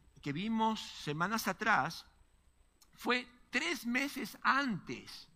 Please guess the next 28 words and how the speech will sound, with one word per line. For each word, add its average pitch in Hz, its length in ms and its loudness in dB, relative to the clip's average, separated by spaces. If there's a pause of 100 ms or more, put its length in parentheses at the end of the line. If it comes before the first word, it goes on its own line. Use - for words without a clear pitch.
(180)
de 151 240 -2
este - 580 -8
tercer 143 380 -6
mensaje. 123 500 -8
Si - 120 -16
tú 202 140 -8
ves 214 180 -2
en 196 80 -8
tu 160 100 -8
Biblia, 220 260 -2
capítulo 160 440 -4
uno, 185 280 -2 (340)
dice 170 300 -4
que 147 260 -6
estaba 185 640 2 (280)
en 127 160 -4
el 123 160 -4
mes 170 180 -6
sexto - 600 -6 (100)
del 113 160 -8
segundo 147 420 -4
año 156 240 -2
de 131 140 -6
Darío. 117 380 -6
O - 100 -20
sea 120 220 -6
que 156 140 -6
esto 202 340 -8